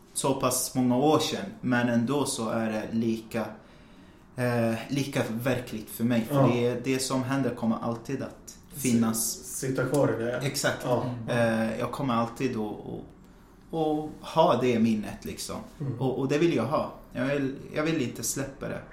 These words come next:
Speaker 1: Och jag kommer inte att kunna.
Speaker 3: Mm, eh, bakgrund
Speaker 1: Mm.
Speaker 3: är det. Påverkar brukaren av det, liksom, f-, berättar du för brukaren var du kommer ifrån och musik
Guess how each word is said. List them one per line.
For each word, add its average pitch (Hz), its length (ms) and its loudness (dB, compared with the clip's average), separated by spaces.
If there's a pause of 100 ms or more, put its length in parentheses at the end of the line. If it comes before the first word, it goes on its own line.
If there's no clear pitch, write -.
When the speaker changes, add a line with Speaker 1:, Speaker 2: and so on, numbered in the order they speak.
(280)
Speaker 1:
Och 123 60 2
jag 123 140 0
kommer 113 220 2
inte - 240 -8
att - 120 -12
kunna. - 180 -6
Speaker 3:
Mm, 139 500 4
eh, 131 60 2 (240)
bakgrund 139 880 -4
Speaker 1:
Mm. 135 400 -2
Speaker 3:
är 113 40 0
det. 113 200 -4 (540)
Påverkar 170 1200 6 (1400)
brukaren 139 720 2
av 120 160 -2
det, 113 140 0
liksom, 117 220 -2
f-, - 320 -14 (100)
berättar 170 440 2
du 143 120 2
för 151 120 -2
brukaren 131 460 0
var 117 60 -4
du 117 100 -6
kommer 113 320 -4
ifrån 113 400 -4
och 113 460 -8
musik 123 580 -2